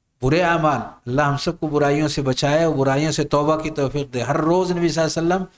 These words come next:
सौ से ज़ायद मरतबा तौबा इस्तिग़फ़ार इसीलिए करते थे, नहीं मालूम किस वक्त क्या होगा, सच्ची तौबा,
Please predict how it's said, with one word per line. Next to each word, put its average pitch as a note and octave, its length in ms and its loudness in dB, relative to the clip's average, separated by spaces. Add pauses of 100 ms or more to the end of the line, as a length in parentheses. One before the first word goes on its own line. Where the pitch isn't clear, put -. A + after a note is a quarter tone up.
(300)
सौ F3 340 2
से F3+ 200 0
ज़ायद D#3 440 2
मरतबा F#3 360 0
तौबा F3+ 260 0
इस्तिग़फ़ार E3 520 0
इसीलिए G3 300 2
करते F3+ 300 -2
थे, B2+ 60 -6
नहीं D#3+ 200 0
मालूम G#3+ 320 0
किस - 240 -4
वक्त G3 200 0
क्या F#3+ 120 2
होगा, F3 280 0
सच्ची - 380 -4
तौबा, F3 300 -2